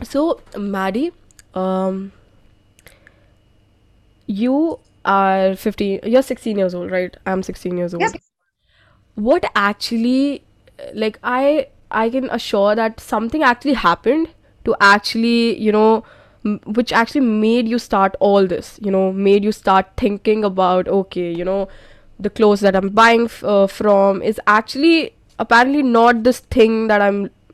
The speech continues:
Speaker 1: you know, it's typically overpriced.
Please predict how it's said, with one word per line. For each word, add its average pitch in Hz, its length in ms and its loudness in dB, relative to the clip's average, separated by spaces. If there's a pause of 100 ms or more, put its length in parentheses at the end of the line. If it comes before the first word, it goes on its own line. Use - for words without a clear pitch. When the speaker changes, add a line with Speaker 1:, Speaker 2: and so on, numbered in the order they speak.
Speaker 1:
you 226 120 -2
know, 247 200 4 (240)
it's - 240 -6 (120)
typically 339 600 2 (480)
overpriced. 208 840 2